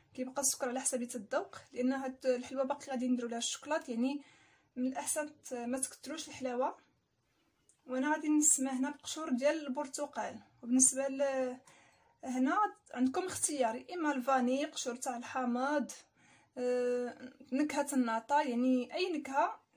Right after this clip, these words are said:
كتبغيوها وكتفضلوها. عندي هنا واحد الساشيه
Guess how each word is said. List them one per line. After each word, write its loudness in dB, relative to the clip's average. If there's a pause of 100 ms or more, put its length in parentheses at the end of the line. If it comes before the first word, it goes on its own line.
كتبغيوها -2
وكتفضلوها. -4 (840)
عندي 2
هنا 6
واحد 2
الساشيه 4